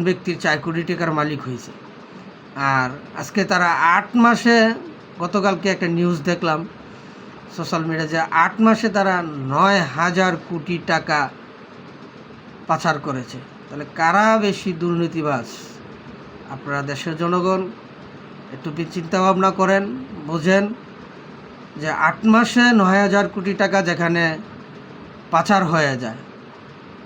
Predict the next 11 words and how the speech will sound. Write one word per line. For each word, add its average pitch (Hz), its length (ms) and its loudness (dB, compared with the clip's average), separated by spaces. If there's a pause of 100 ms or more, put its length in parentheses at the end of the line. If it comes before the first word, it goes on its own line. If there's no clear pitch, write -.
(920)
তাহলে 170 340 4 (1040)
কারা 196 200 4
দুর্নীতিবাজ 202 640 2 (640)
এই 151 120 -8
দেশে? 131 220 -8 (1700)
এগুলো 170 200 0 (120)
চিন্তাভাবনা 196 640 2
করেন। 202 240 4 (1800)
এই 147 120 -8 (100)
চিন্তাভাবনা 196 640 4 (1160)
সঠিকভাবে 190 480 0